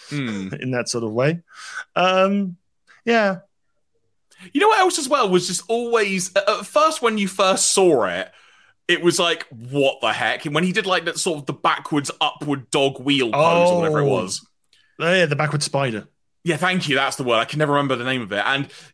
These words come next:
Speaker 1: it, I just remember, like, <laughs> all the times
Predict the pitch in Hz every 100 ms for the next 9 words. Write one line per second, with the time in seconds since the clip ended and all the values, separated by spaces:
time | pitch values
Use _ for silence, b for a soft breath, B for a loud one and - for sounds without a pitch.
0 | - 185 - 196 247 240 240 214 190 180
1 | 175 - - - 294 - 269 247 - -
2 | - 220 247 214 - 233 254 381 - -
3 | 208 180 143 147 143